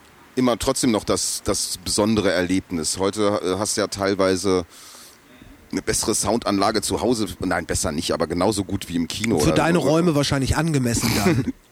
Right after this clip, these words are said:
Speaker 1: Oder ein Beamer und was weiß ich, und da kannst
Speaker 2: Ja, ja.
Speaker 1: du dir das halt alles angucken, aber es ist halt irgendwie, der Todesstoß war halt jetzt der James Bond, würde ich sagen. Also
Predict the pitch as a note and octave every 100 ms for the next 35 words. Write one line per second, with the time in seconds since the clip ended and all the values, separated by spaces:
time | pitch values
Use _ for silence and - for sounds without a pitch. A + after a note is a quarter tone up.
0 | _ A2 G#2 G2 F#2 A2 A#2+ G2 F#2 F#2+
1 | G#2 F#2 F2 A2+ - - F#2 F2+ F2 D2
2 | C#2+ D#4+ E4+ E4 F2+ - F2+ - F#2 -
3 | G2 G#2 E2+ D#2 D2 D2+ D#2 D2 - _
4 | - - - - - - - _ - -
5 | - - - - A#2+ - D3+ E3 C3+ C3
6 | C3 A#2 D3+ D3+ - D3+ D3 C#3+ D3 C#3+
7 | D#3 - D#3 D3 B2 D3+ - D3+ F3+ G2
8 | F2 - F2 F2 F2 F2+ F#2 F2